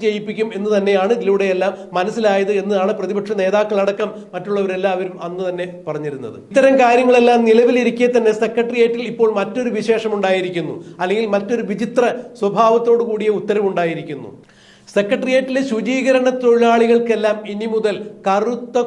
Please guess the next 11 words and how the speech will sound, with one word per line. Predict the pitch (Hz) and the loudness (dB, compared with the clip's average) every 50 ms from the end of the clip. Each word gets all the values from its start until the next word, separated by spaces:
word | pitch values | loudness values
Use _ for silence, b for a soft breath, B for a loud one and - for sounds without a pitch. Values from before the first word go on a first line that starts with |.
| - 220 | 0 2
കോട്ടാണ് | 202 202 214 208 - 220 214 202 202 196 208 226 226 - - - - - _ - - - 190 | 2 2 2 0 0 0 0 0 0 0 -2 -4 -6 -10 -14 -18 -20 -20 _ -20 -14 -10 -6
അനുവദിച്ചിരിക്കുന്നത്. | 185 190 196 202 175 - 196 196 165 170 160 175 156 143 123 107 98 85 - - - - - _ b b b b b b - 180 | -4 -2 -2 -2 -4 -4 -8 -8 -6 -6 -6 -8 -8 -8 -10 -12 -14 -16 -18 -20 -20 -20 -20 _ b b b b b b -4 0
അതായത് | 190 202 196 190 196 226 262 269 269 - - 170 | 0 0 0 0 -2 -4 -4 -6 -6 -8 -10 -6
ഇതുവരെ | 165 233 240 226 240 247 240 240 | -2 2 2 4 4 2 0 0
ശുചീകരണ | 214 196 220 233 226 240 233 233 233 233 233 | -4 -4 -4 0 2 2 2 2 0 2 2
തൊഴിലാളികൾക്ക് | 226 220 220 220 220 220 220 220 220 220 233 220 208 | 2 2 4 2 2 2 2 0 0 -2 -2 -2 -2
ആർക്കും | 208 196 208 220 214 208 | -2 -2 -4 -6 -4 -4
തന്നെ | 202 214 208 208 | -4 -4 -4 0
കോട്ട് | 202 196 208 202 196 - - - | 0 0 0 2 0 -4 -4 -4
ഉണ്ടായിരുന്നില്ല | 202 202 208 214 220 220 220 214 214 208 208 220 226 202 170 | -4 -2 0 2 2 2 0 -2 -2 -2 -2 -2 -2 -2 -6
എന്നുള്ളതാണ് | 208 214 214 208 202 196 190 190 202 | -4 -2 -2 0 0 0 0 0 -2